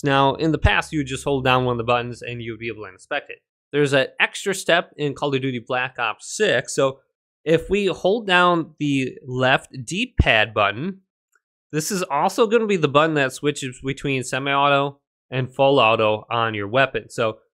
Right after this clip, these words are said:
you might accidentally click this. So just a heads up, you might be in semi-auto mode if you do this.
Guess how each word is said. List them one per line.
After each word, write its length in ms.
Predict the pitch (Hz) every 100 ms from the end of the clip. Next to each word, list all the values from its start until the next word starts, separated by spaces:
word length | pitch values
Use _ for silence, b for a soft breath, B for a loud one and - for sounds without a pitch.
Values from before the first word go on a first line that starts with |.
| _
you 140 | 135 135
might 300 | 143 202 165
accidentally 640 | 180 185 - 226 160 170
click 420 | - - 226 -
this. 300 | 151 123 110
So 200 | - 131
just 220 | 123 185 175
a 80 |
heads 300 | 147 160 139
up, 240 | 170 151 -
you 180 | 147 139
might 260 | 139 165
be 200 | 156 147
in 140 | 143 131
semi-auto 560 | 143 143 139 123 120
mode 260 | 113 110 113 -
if 160 | 127 -
you 120 | 110
do 200 | 107 147
this. 340 | 120 104 -